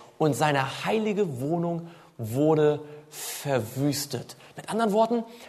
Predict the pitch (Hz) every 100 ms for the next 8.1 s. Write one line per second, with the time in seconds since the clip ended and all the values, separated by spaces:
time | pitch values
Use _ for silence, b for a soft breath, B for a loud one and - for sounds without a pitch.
0 | 156 151 147 - 202 196 175 220 160 165
1 | 165 - 175 202 - - 262 131 151 135
2 | 196 233 240 233 262 262 - B B 151
3 | 147 208 262 208 214 196 180 165 - 180
4 | 202 196 - 156 117 110 B B B -
5 | 220 220 170 190 185 147 - - 160 180
6 | 156 147 139 131 - 226 202 - 156 123
7 | 120 B B B - 185 175 180 - 185
8 | -